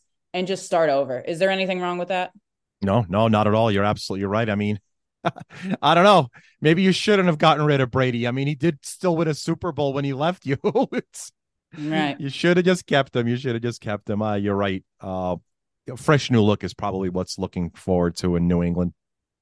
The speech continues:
Speaker 1: Yeah, totally agree. Mac Jones is not the answer. He, I, I think his starts are limited. They'll
Speaker 2: Yeah.
Speaker 1: try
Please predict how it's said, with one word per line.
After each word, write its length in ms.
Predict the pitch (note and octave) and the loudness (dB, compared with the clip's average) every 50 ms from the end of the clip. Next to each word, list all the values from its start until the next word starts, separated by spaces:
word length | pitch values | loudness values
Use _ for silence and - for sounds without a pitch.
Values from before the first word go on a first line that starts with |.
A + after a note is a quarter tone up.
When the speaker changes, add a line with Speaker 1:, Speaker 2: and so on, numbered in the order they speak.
| _ _ - | _ _ -6
Speaker 1:
Yeah, 340 | F#3 F3 D#3+ D3+ D3 D3+ - - - | -2 0 2 2 0 -2 -6 -10 -4
totally 300 | G#3+ G3 F#3 F3+ F3 E3 | -2 0 0 2 2 0
agree. 220 | D3+ D#3+ D#3+ D#3 | 0 0 -2 -4
Mac 240 | D3+ E3 E3 D#3 - | -4 -4 -6 -6 -6
Jones 240 | F3 D#3+ D3+ D3+ D3+ | -6 -6 -6 -6 -8
is 80 | D3 | -8
not 260 | D3+ D#3 D3+ D3 C#3 - | -6 -6 -6 -6 -6 -6
the 160 | D3 D3 C#3+ | -6 -4 -4
answer. 340 | C#3+ C#3 C#3 - D#3 D3 D3 | -4 -4 -6 -6 -6 -6 -6
He, 240 | D3 E3 E3 - - - - _ - | -6 -6 -8 -10 -10 -14 -10 _ 0
I, 180 | E3+ E3 D#3+ - | 0 0 2 2
I 120 | E3 E3+ E3+ | 0 0 0
think 160 | E3+ E3+ D#3+ E3 | -2 -4 -6 -6
his 120 | D#3 D3+ | -8 -6
starts 260 | - E3+ D3 D3 D3 D#3 | -4 -4 -4 -2 -2 -4
are 100 | D3 C#3+ | -6 -4
limited. 440 | D3 D3 D3 D3 D3 D3+ D3 D3 D3 _ _ _ _ _ | -4 -4 -4 -4 -4 -4 -6 -8 -10 _ _ _ _ _
They'll 240 | - F2 F2 F#2 G2 | -10 -6 -4 -2 -2
Speaker 2:
Yeah. 60 | G#2+ | -2
Speaker 1:
try 180 | A2+ D#3 D#3 | -4 -6 -8